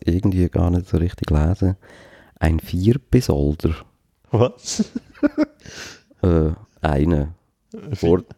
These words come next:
Speaker 1: vor der Wahl null.
Speaker 2: Vier? Wie heissen die?
Speaker 1: Ich glaub, vier, Vierbesolder.
Speaker 2: Vierbesolder.
Speaker 1: Demnach haben die Sozialdemokraten den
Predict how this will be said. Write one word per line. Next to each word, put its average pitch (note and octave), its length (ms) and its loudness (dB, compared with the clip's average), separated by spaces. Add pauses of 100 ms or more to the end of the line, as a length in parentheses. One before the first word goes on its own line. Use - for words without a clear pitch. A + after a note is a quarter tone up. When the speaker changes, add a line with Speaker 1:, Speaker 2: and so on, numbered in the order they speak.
(180)
Speaker 1:
vor F#2+ 200 2
der D#2+ 180 0
Wahl D#2+ 340 4
null. C#2 380 0 (400)
Speaker 2:
Vier? C3 340 -2 (160)
Wie D#3 140 0
heissen G#3+ 400 2
die? F#2 180 0 (140)
Speaker 1:
Ich - 120 -10
glaub, - 280 -4
vier, A2+ 520 -2 (320)
Vierbesolder. A#2+ 1120 0 (840)
Speaker 2:
Vierbesolder. E2+ 880 -8 (340)
Speaker 1:
Demnach A2+ 540 4 (160)
haben F#2 300 0
die E2+ 100 -2
Sozialdemokraten B2 1400 0
den G2 220 2